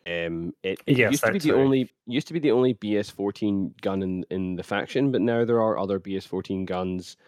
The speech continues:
Speaker 1: So I think there's less need for her. There's
Speaker 2: Yeah.
Speaker 1: a lot of, you know, like, you know, like, everything in Hack Islam used to be, like, B S twelve, and then there was her who was B S fourteen.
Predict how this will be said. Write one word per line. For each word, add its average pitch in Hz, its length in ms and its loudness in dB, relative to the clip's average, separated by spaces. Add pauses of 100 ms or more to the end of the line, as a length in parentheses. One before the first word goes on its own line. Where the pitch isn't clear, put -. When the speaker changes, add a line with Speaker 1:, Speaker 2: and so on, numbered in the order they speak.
(420)
Speaker 1:
So 98 540 2 (340)
I 98 80 -8
think 120 160 0
there's 113 160 0
less 104 320 0 (180)
need 95 320 -2
for - 260 -2
her. 151 340 2 (760)
There's 123 120 4
Speaker 2:
Yeah. 131 60 8
Speaker 1:
a - 20 10
lot 135 160 6
of, - 40 -2
you 139 60 4
know, 117 220 6
like, 131 220 0
you 156 100 4
know, 135 260 6
like, 123 120 0
everything 180 240 8
in 156 80 8
Hack 135 200 4
Islam 117 220 4
used 104 100 -2
to 107 80 -4
be, 107 80 2
like, 87 200 -2
B 110 200 2
S 107 80 -2
twelve, 82 440 -4 (640)
and 117 100 4
then 110 240 4
there 104 100 2
was 101 120 -2
her 101 260 2
who 98 120 -4
was 92 80 -2
B 92 160 -2
S - 100 -4
fourteen. 82 480 -6